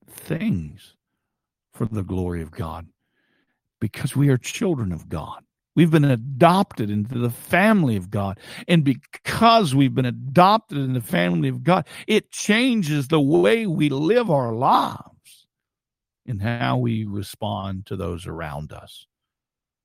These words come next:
So my encouragement for you today, as it relates to the family, not only must you be in fellowship, that's the first F of family.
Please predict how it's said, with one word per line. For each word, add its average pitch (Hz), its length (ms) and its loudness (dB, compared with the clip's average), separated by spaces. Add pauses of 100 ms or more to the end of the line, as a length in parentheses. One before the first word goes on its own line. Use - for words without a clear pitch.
(180)
So - 100 -10
my 123 200 0
encouragement 160 800 -2
for - 140 -8
you 120 160 0
today, 110 420 -8 (800)
as 101 160 -10
it 113 100 -6
relates 131 380 -4
to 170 80 -12
the 139 120 -6
family, - 480 -12 (1400)
not 113 300 -2
only 127 480 0 (680)
must 113 280 -4
you 113 120 -2
be 107 160 -4
in 95 140 -6
fellowship, 90 640 -10
that's 107 200 -10
the 120 100 -6
first 117 440 -6
F 104 340 -8 (160)
of 95 100 -14
family. 87 540 -10